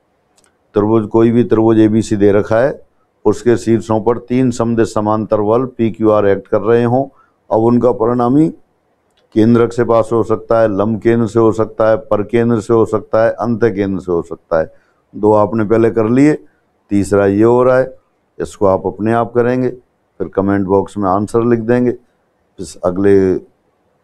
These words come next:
क्लास में इसको डिस्कस करेंगे। तो एक बार चारों क्वेश्चंस को आप सॉल्व कर लेंगे, फिर इनको आंसर सहित याद कर लेंगे।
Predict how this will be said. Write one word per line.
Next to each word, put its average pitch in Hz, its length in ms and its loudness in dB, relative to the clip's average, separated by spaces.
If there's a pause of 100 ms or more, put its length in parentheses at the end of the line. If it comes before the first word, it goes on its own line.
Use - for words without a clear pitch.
(300)
क्लास 98 320 0
में 101 120 -2
इसको 98 220 -4
डिस्कस 95 400 -4
करेंगे। 123 380 0 (440)
तो 113 60 2
एक 117 180 2
बार 120 200 0
चारों 117 560 2 (360)
क्वेश्चंस 104 440 -6
को 104 120 -4
आप 107 240 0 (920)
सॉल्व 110 240 0
कर 120 160 0
लेंगे, 131 320 0
फिर 127 400 -4
इनको 127 340 0
आंसर 117 460 0
सहित 110 300 0
याद 87 300 0
कर 80 160 -8
लेंगे। 76 280 -12